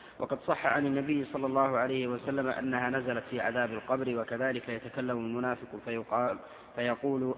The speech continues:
'آه، آه، لا أدري، سمعت الناس يقولون شيئا فقلته، فيضرب بمرزبة من حديد فيصيح صيحة يسمعها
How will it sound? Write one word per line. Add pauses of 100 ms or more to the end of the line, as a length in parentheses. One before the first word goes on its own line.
'آه، (160)
آه،
لا
أدري، (420)
سمعت
الناس
يقولون
شيئا
فقلته،
فيضرب
بمرزبة (100)
من
حديد
فيصيح
صيحة (420)
يسمعها